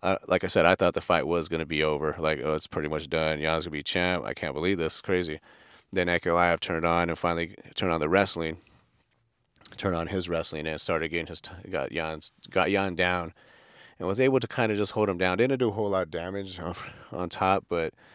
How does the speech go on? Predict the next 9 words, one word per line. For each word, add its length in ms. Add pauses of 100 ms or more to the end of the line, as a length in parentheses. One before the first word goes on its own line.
(240)
the 80
last 280
two 140
rounds, 380
especially 400
the 100
fifth, 540
was 160
probably, 560